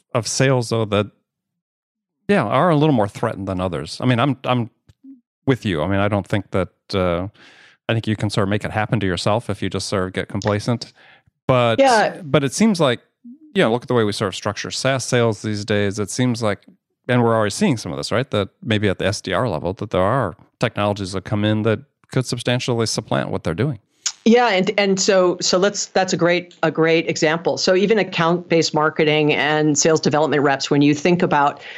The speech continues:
Speaker 2: uh, you know, when I used to do it, and I'd say, "Look, I, you know, I'm looking for, you know, a hundred new deals." And so top of my funnel is at six thousand people and I just start dialing for dollars? Like, I mean, we've all
Speaker 1: Mm-hmm.
Speaker 2: done it.
Speaker 1: Right.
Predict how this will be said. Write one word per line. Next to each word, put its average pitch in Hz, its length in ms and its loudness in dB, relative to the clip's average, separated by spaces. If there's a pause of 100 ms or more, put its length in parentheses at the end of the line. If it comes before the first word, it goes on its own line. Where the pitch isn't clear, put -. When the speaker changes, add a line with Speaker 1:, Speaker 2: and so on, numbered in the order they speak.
(320)
Speaker 2:
uh, 143 140 2
you 151 100 2
know, 143 100 4
when 147 100 4
I 175 60 2
used 175 220 2
to 135 60 0
do 143 180 2
it, 147 140 0
and 143 160 2
I'd 139 160 0
say, 147 140 2
"Look, 143 220 2
I, 139 200 0
you 139 120 0
know, 135 100 2
I'm 139 200 2
looking 156 300 2
for, 143 540 2
you 143 140 2
know, 143 100 2
a 139 40 0
hundred 147 340 0
new 147 100 4
deals." 143 420 2
And 131 140 2
so 139 240 2 (320)
top 139 180 0
of 151 80 2
my 143 120 4
funnel 170 340 2
is 135 100 -2
at - 120 -4
six 180 280 -2
thousand 151 460 0
people 156 300 0
and 147 80 2
I 135 60 0
just 147 140 0
start - 280 -2
dialing 147 380 2
for 147 140 0
dollars? 147 600 2
Like, 135 320 -4
I 123 40 0
mean, 135 200 4
we've 139 160 6
all - 100 6
Speaker 1:
Mm-hmm. 131 60 4
Speaker 2:
done 190 180 4
it. - 160 -2 (180)
Speaker 1:
Right. 113 260 0